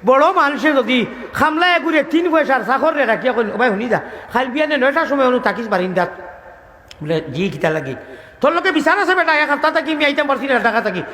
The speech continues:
তোর বিচারের ভরা, তোর লোকে বিচার, আরো, আরো মানুষ থাক বাসায় সাক্ষী।" হোসেন মালিকে আর খামলায় মিল খাইল নি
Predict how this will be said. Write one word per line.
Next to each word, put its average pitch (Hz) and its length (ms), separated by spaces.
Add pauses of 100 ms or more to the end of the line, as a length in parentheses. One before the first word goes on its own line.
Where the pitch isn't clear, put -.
(160)
তোর 240 140
বিচারের 233 400
ভরা, 220 200
তোর 214 120
লোকে 240 200
বিচার, 202 260 (320)
আরো, 226 260
আরো 220 240
মানুষ 247 240
থাক 262 140
বাসায় 185 300
সাক্ষী।" 180 280 (1200)
হোসেন 254 300 (440)
মালিকে 214 400
আর 240 80
খামলায় 233 300
মিল 226 200
খাইল 180 260
নি 147 100